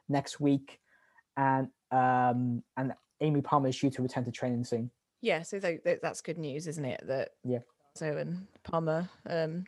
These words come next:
Speaker 2: will be back.
Speaker 1: And one thing I did notice t-, in today's game and Wednesday's game was, uh, yeah, Tanya was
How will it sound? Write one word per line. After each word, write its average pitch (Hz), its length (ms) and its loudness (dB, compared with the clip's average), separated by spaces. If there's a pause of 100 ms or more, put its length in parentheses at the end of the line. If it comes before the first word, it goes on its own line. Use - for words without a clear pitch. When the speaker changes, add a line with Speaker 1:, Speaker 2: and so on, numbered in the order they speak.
(120)
Speaker 2:
will - 60 -12
be 185 80 -2
back. 160 400 0 (220)
Speaker 1:
And 160 240 6
one 190 140 12
thing 160 120 6
I 151 60 10
did 160 160 12
notice 147 360 4
t-, - 220 -4
in 151 120 2
today's 151 340 8
game 131 240 4 (100)
and 156 300 6
Wednesday's 143 440 4
game 131 400 2 (340)
was, 131 380 6
uh, 135 340 8 (320)
yeah, 175 180 12
Tanya 165 360 6
was 147 240 6